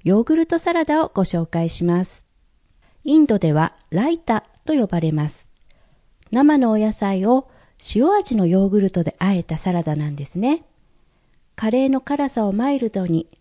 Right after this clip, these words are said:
そしてシャキッとした口当たりで一層美味しく整えてくれます。では、使う材料をご紹介します。生野菜はお好みのもので結構ですけれども、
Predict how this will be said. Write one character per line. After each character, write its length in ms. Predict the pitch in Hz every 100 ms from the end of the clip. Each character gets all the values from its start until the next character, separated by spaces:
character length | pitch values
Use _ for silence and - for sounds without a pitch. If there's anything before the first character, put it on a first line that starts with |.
| _ _
そ 180 | -
し 120 | 196 -
て 280 | 254 254 -
シ 160 | -
ャ 40 | 208
キ 120 | 330
ッ 120 | -
と 140 | - 285
し 140 | -
た 100 | 226
口 320 | - - 214
当 80 | 202
た 160 | 208 202
り 140 | 196
で 240 | 233 240 - _
一 140 | 196 -
層 340 | - 320 - -
美 60 |
味 100 | 320
し 160 | - -
く 260 | - 330 - _
整 380 | - 196 202 226
え 60 | 311
て 140 | 294
く 100 | -
れ 140 | 196 180
ま 160 | 175
す。 240 | - - _ _ _ _ _ - -
で 100 | 302
は、 200 | 277 294 -
使 260 | - 247 311
う 80 |
材 280 | 311 320 320
料 180 | 330 311
を 20 |
ご 120 | 226
紹 280 | 208 208 196
介 200 | 208 202
し 120 | -
ま 180 | 196 196
す。 200 | 202 - _ _ - _ _ -
生 260 | 202 247
野 160 | 320 381
菜 300 | 381 320 285
は 260 | 269 277 - -
お 120 | 175
好 160 | 262 302 320
み 120 | 330
の 140 | 320 320
も 140 | 320
の 100 | 311
で 140 | 269
結 220 | 247 262 -
構 160 | 226
で 100 | 208
す 100 | 208
け 120 | - 190
れ 100 | 185
ど 140 | 180
も、 260 | 220 269